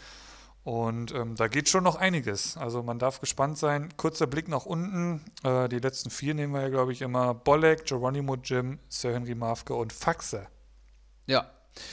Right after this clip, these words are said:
Speaker 2: In der Tabelle hat sich auch ein bisschen was verändert. Rocco fünfundneunzig, den wir Samstag auch am Fußballturnier getroffen haben, ähm, rutscht auf die vier an Kawasaki Frontale vorbei. Die beiden sitzen mir so ein bisschen im Nacken, muss ich sagen.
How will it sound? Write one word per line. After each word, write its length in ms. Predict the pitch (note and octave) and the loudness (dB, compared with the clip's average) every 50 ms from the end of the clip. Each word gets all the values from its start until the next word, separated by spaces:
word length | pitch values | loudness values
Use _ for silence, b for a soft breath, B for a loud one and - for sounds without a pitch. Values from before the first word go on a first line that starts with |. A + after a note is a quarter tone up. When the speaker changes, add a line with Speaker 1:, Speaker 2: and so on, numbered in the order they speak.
| B B B B | B B B B
Speaker 2:
In 80 | B B2 | B 0
der 120 | C3 C3+ | 0 2
Tabelle 340 | A#2 B2+ A2+ F#2+ C#3+ D#3 D#3+ | 2 2 2 4 4 4 4
hat 100 | D#3+ D#3+ | 2 0
sich 160 | - D3 C#3 | -2 -4 -2
auch 140 | - C#3+ D#3 | 0 0 0
ein 80 | F3+ G3 | 2 0
bisschen 240 | G3 F#3+ - G3+ F#3 | 0 0 0 0 0
was 160 | F#3 F3+ - | -2 -2 -2
verändert. 580 | - E3 C#3+ D#3 E3+ F3+ E3+ E3+ E3+ E3+ - - - | -4 -4 -4 -4 -4 -2 0 0 0 0 -2 -8 -4
Rocco 380 | A2+ A#2 D3 D#3+ - G3+ F3+ | 2 2 2 2 4 0 0
fünfundneunzig, 920 | - - F#3 F#3 F3+ F3 D#3+ D3 C#3+ D3 D#3 F3 F3 - E3+ E3 D#3 - | 0 0 -4 -2 -2 -2 -2 -2 -4 -4 -4 -6 -6 -6 -6 -6 -6 -6
den 240 | - D3 C#3+ D3 D3 | -8 -6 -6 -4 -4
wir 160 | C#3 C3+ C3 | -2 -2 -2
Samstag 380 | A2 C3+ C#3+ D3+ - - C3+ A#2 | -2 -4 -4 -4 -4 -4 -4 -2
auch 140 | B2+ D3 D3 | 0 -2 -2
am 80 | C#3 | -4
Fußballturnier 540 | - - F3+ - - C3+ C3+ - C#3+ C#3 C3+ | -4 -8 -8 -6 -4 -6 -6 -6 -8 -8 -6
getroffen 400 | C3 C3 - C3+ C#3 C3+ C#3+ C3+ | -8 -8 -8 -8 -10 -8 -6 -6
haben, 240 | B2+ B2+ B2+ C3 B2+ B B B B B B B B B | -4 -4 -6 -8 -10 B B B B B B B B B
ähm, 240 | - A2+ A2 A2+ A2+ | -6 -6 -4 -4 -4
rutscht 460 | G2+ G#2+ C#3+ E3+ - - - - - - | -2 0 0 0 0 -2 -4 -4 -6 -2
auf 200 | B2+ C#3 C#3+ - | -2 -2 -2 -2
die 100 | - B2 | -10 -10
vier 440 | - - - C3 C3+ D#3 F#3+ G3+ - | -10 -8 -8 -4 -2 -2 -2 -2 -4
an 120 | C#3 D3 | -6 -6
Kawasaki 560 | - D3 C#3 B2 C3 B2 A#2+ A#2 B2+ - C#3+ | -4 -4 -2 -2 -2 0 0 0 -2 -2 -6
Frontale 500 | - - B2 A2+ A2+ - A2+ A#2+ D3 D#3 | -6 -4 -4 -4 -2 -2 -2 -2 -2 -2
vorbei. 480 | - G#2+ F#2+ E2+ E2+ F2 F#2 G#2+ B2 B2+ | -2 -4 -4 -4 -4 -8 -8 -8 -8 -8
Die 140 | A#2+ A#2+ G#2 | -6 -6 -2
beiden 240 | G#2+ G#2 A2+ A#2+ | -2 -2 -2 -2
sitzen 260 | A#2+ C3 B2+ - - B2+ | -4 -6 -8 -8 -4 -4
mir 80 | A#2 | -2
so 100 | A2 A#2 | -2 -2
ein 60 | A#2 | -4
bisschen 240 | A2+ B2 A#2+ - B2 | -4 -4 -6 -6 -6
im 120 | G2+ G2 F#2+ | -6 -6 -4
Nacken, 300 | G2+ B2 - - C#3+ G#2+ | -4 -4 -4 -4 -6 -6
muss 160 | G2+ G2 F#2 | -6 -6 -6
ich 120 | F#2 - | -8 -10
sagen. 360 | - - E2+ E2 E2+ A2+ C3 | -8 -8 -8 -8 -8 -10 -10